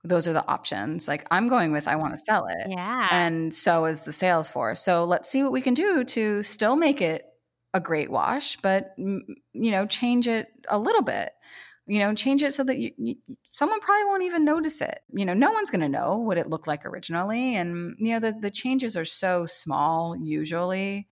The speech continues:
Speaker 1: but it's just working, having a really good working relationship with your developer and being, "Okay, like, listen, like, what can we really do to, like, take off, like, a couple bucks that's, like, not gonna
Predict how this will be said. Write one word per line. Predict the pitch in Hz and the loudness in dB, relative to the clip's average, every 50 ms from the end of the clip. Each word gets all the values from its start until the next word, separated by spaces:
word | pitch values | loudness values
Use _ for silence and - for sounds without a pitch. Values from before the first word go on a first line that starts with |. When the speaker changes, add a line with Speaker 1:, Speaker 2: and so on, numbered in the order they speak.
| _ _ | _ _
Speaker 1:
but | - 180 185 180 | -4 -2 -2 0
it's | 180 180 - | 0 -2 -2
just | 214 196 - | -2 -2 -4
working, | 180 156 160 170 170 165 - 180 170 165 | -4 -2 -2 -2 -2 -4 -6 -8 -6 -4
having | 165 170 170 165 | -4 -4 -2 -4
a | 160 | -4
really | 151 160 170 147 160 | -4 -4 -6 -6 -6
good | 156 - 143 - | -8 -8 -10 -8
working | 127 131 147 - - 147 | -6 -8 -8 -6 -8 -8
relationship | 143 - - - - 156 156 - 143 143 - | -8 -8 -8 -10 -8 -6 -6 -6 -6 -6 -8
with | 131 131 | -10 -10
your | - 143 139 | -10 -10 -10
developer | - 151 - 110 131 139 156 - 147 143 139 147 147 - - | -10 -8 -6 -4 -2 -2 -2 -2 0 0 0 0 -2 -2 -4
and | 165 165 156 | -6 -6 -6
being, | 156 147 143 151 | -6 -4 -4 -4
"Okay, | 151 151 156 - 127 | -6 -6 -8 -8 -8
like, | 123 - - | -8 -8 -8
listen, | 147 147 - - - - 113 113 - 160 165 - - - - _ _ | -10 -8 -6 -6 -6 -6 -6 -8 -8 -10 -12 -14 -20 -20 -20 _ _
like, | - 170 - | -8 -6 -4
what | 175 170 175 175 170 - | 2 4 4 4 4 2
can | - 233 | 0 0
we | 220 208 175 | 2 2 0
really | 156 160 160 151 160 160 | 2 2 2 2 2 0
do | 156 - 139 143 147 156 165 | 0 -2 -2 0 0 2 2
to, | 180 175 | 2 2
like, | 160 151 143 143 - | 2 0 -2 -4 -8
take | - - 160 151 - | -8 -8 -6 -4 -2
off, | 139 139 147 - | -2 -2 -2 -4
like, | 151 147 - | -8 -10 -10
a | 147 | -14
couple | - - 151 147 - 156 | -16 -16 -14 -10 -10 -8
bucks | 151 - 139 139 156 185 - - - | -4 -2 0 2 2 0 0 -4 -8
that's, | - 139 - | -10 -10 -12
like, | 156 - | -14 -12
not | 165 165 165 170 170 170 160 147 139 160 - | -10 -8 -6 -4 0 0 2 2 2 0 -2
gonna | 160 156 151 160 | -4 -4 -4 -4